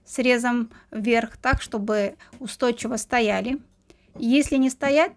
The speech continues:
то низ половинок айвы можно отрезать. Сверху посыпаем сахар, у меня коричневый.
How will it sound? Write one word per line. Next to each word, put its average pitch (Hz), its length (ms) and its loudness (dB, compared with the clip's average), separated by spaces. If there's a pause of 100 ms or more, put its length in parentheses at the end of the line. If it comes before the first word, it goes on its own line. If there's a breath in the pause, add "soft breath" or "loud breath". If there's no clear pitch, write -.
то 233 420 -4
низ 247 300 -2
половинок 247 720 0
айвы 240 320 0
можно 262 460 -2 (320 soft breath)
отрезать. 220 680 -4 (960)
Сверху 247 500 0
посыпаем 233 680 0
сахар, 302 500 0
у 247 40 0
меня 240 300 0
коричневый. 269 840 -2